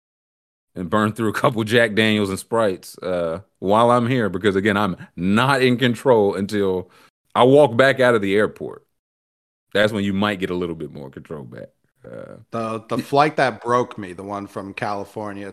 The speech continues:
Speaker 2: to Boston, when I took that, that hiatus, uh, I only had two movies two things downloaded at the time, and it was Mister Russell's House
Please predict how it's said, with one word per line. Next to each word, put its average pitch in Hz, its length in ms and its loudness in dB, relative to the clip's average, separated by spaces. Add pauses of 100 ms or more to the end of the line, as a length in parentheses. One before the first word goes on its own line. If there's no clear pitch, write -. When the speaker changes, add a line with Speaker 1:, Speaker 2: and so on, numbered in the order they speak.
(100)
Speaker 2:
to 92 260 -14
Boston, 92 560 -10
when 92 100 -18
I 92 80 -16
took - 300 -14
that, 92 320 -14 (1300)
that 107 240 -6
hiatus, 110 720 -6 (1120)
uh, 117 400 -4
I 127 160 2
only 131 240 -2
had 123 600 -2
two 131 200 -4
movies 113 640 -8 (140)
two 147 140 2
things 123 360 -4
downloaded 98 680 -8
at - 140 -18
the 92 100 -20
time, 107 600 -14 (180)
and 104 140 -10
it 95 120 -10
was 104 360 -12
Mister 139 360 0
Russell's 127 520 0
House 113 480 -8